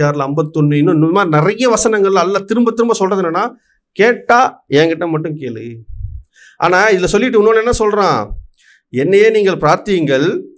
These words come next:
நான் உங்கள் பிரார்த்தனைக்கு பதிலளிக்கிறேன்." எவர்கள் என்னை வணங்குவதை விட்டும் பெருமை அடித்தார்களோ, யார் அல்லாவை தவிர மற்ற பிற தெய்வங்களை, பிற்ற-, பிற படைப்பினங்களை,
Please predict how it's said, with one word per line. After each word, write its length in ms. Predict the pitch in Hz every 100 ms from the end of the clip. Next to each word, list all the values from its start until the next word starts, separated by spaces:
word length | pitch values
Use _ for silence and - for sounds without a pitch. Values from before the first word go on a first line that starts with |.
| _ _
நான் 320 | 131 156 214 196
உங்கள் 220 | 190 156
பிரார்த்தனைக்கு 500 | 160 190 208 196 180
பதிலளிக்கிறேன்." 720 | 143 165 202 175 147 135 156 247 - _ _ -
எவர்கள் 600 | 123 156 226 240 240 247 233
என்னை 440 | 190 202 233 240 240 220
வணங்குவதை 760 | 202 202 226 233 233 226 226 226
விட்டும் 520 | 214 220 - 294 285
பெருமை 400 | 262 226 247 247 247
அடித்தார்களோ, 680 | 214 220 220 220 196 220 131 - - - - - _ _ _ _ _ _ _ _ -
யார் 360 | 123 151 226 202
அல்லாவை 580 | 156 180 208 208 208 196 196
தவிர 300 | 180 190 214 139 - - _ _ -
மற்ற 340 | 131 135 - 202 180
பிற 160 | 175 175
தெய்வங்களை, 560 | 160 170 196 202 196 190
பிற்ற-, 640 | 156 170 175 202 175 156 151
பிற 120 | 156 165 151
படைப்பினங்களை, 760 | 175 170 214 214 208 196 190